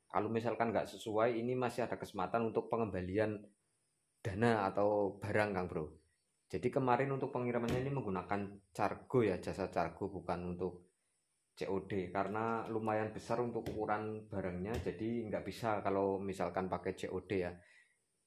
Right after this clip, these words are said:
Itu memang sudah aturan dari toko all shopnya atau toko onlinenya. Oke, sekarang kita lihat bersama-sama. Baik, Kang Bro, sekarang kita buka bersama-sama ya.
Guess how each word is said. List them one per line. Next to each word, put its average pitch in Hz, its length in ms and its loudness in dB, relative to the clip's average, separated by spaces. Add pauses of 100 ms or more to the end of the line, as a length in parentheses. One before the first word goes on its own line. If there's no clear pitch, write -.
(200)
Itu 113 300 2
memang 107 260 0
sudah 95 320 -2
aturan 98 380 -2
dari 92 480 -2 (580)
toko 95 540 0
all 92 100 2
shopnya 95 400 -2 (800)
atau 90 160 -6
toko - 300 -4
onlinenya. 87 400 -2 (640)
Oke, 131 180 0
sekarang 131 540 2 (420)
kita 107 640 0
lihat 107 300 -8
bersama-sama. 85 340 -14
Baik, 120 240 8
Kang 117 220 10
Bro, 120 260 8
sekarang 104 640 6
kita 98 380 6
buka 95 260 8
bersama-sama 85 880 2
ya. 85 160 4